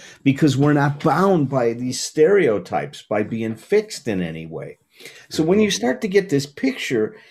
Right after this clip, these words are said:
Speaker 1: is this is a person who's fully alive and engaged.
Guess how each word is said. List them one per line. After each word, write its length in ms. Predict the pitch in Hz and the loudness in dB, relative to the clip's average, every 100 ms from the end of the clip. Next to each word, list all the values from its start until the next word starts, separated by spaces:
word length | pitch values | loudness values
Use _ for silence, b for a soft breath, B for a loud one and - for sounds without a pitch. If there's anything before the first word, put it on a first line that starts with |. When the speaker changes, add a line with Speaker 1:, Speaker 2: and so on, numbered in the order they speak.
| B B | B B
Speaker 1:
is 260 | 165 151 147 | -2 -2 0
this 200 | 247 247 | -2 -2
is 120 | 208 | -2
a 80 | 165 | -4
person 520 | - 226 247 - 147 | -4 -4 -2 -2 0
who's 280 | 139 170 143 | 0 0 -4
fully 560 | - - - 240 254 | -12 -4 2 2 4
alive 640 | 196 165 160 247 226 117 - | 2 2 -2 -4 -2 -4 -4
and 140 | 131 | 0
engaged. 720 | 143 151 196 277 208 - - | 2 4 2 2 -2 -8 -16